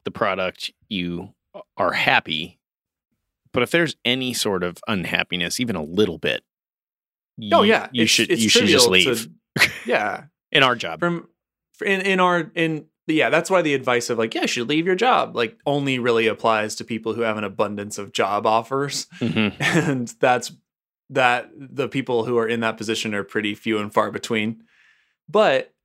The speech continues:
Speaker 2: all that to say, I think the notion,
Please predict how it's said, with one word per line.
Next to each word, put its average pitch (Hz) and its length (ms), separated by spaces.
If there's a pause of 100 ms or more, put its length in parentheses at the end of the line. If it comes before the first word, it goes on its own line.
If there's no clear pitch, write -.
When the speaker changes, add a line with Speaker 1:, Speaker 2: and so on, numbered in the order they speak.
(220)
Speaker 2:
all 165 140
that 131 160
to 113 60
say, 135 540 (340)
I 143 100
think 156 320
the 139 100
notion, 123 800